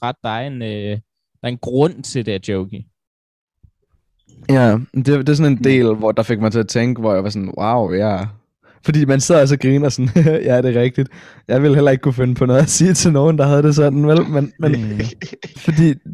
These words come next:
Speaker 2: det, det, ja, jeg føler, at det er sådan, hele argumentet, det bliver fucking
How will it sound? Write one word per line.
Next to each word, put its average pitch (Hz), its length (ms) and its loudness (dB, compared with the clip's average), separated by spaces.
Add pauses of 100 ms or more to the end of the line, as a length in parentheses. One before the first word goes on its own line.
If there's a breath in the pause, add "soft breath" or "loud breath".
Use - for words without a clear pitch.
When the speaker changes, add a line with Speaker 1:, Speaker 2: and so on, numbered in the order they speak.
Speaker 2:
det, 147 220 0
det, - 100 -4 (160)
ja, 165 220 2 (500 soft breath)
jeg 139 100 2
føler, 175 220 6
at 151 120 2
det 156 60 4
er 147 40 6
sådan, 123 300 2 (1400 soft breath)
hele 180 420 4
argumentet, 135 920 2
det 135 220 2
bliver 110 160 2
fucking 104 640 -2